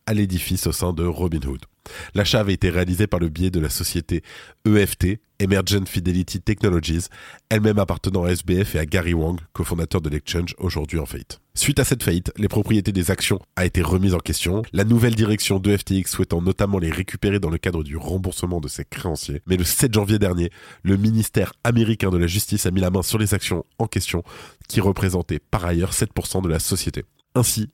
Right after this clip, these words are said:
mercredi huit, Robinhood a publié son dernier rapport trimestriel dans lequel nous apprenons que l'entreprise a reçu l'aval de son conseil d'administration pour acheter les parts concernées. Ce qui a été corroboré par une déclaration de Jason Warnick, directeur financier de Robinhood.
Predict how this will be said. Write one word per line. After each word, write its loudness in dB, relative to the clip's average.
mercredi 2
huit, 0
Robinhood 2
a 2
publié -2
son -4
dernier 0
rapport -2
trimestriel -2
dans 2
lequel 2
nous 0
apprenons -2
que -6
l'entreprise -2
a -2
reçu -2
l'aval 0
de -2
son -6
conseil -6
d'administration -2
pour 2
acheter 0
les 2
parts -4
concernées. -4
Ce 0
qui 0
a 6
été 2
corroboré 4
par 0
une 2
déclaration -2
de -4
Jason 0
Warnick, 0
directeur 0
financier -2
de 2
Robinhood. 0